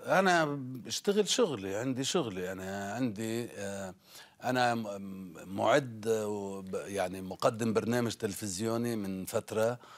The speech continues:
وبالأساس أنا يعني بعالم التلفزيون من أكثر من عشرين سنة يعني، فشغلي يعني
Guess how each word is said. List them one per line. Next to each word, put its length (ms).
وبالأساس 960
أنا 300
يعني 260
بعالم 460
التلفزيون 1000
من 120
أكثر 280
من 140
عشرين 340
سنة 300
يعني، 340
فشغلي 840
يعني 360